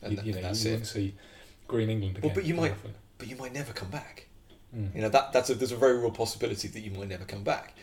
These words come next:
Speaker 1: Um, and I, I suppose my conversations have turned into,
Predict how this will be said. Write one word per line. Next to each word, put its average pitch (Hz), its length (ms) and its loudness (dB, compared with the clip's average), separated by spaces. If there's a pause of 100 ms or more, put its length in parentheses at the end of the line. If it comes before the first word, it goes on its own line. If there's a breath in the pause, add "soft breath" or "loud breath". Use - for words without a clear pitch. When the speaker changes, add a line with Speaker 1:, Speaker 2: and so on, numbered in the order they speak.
(380 loud breath)
Speaker 1:
Um, 107 380 4 (1120)
and 139 440 4 (480)
I, - 200 0
I - 20 2
suppose 127 340 4
my 131 160 6
conversations 104 640 0
have 101 120 -6
turned 104 320 -2
into, 98 560 0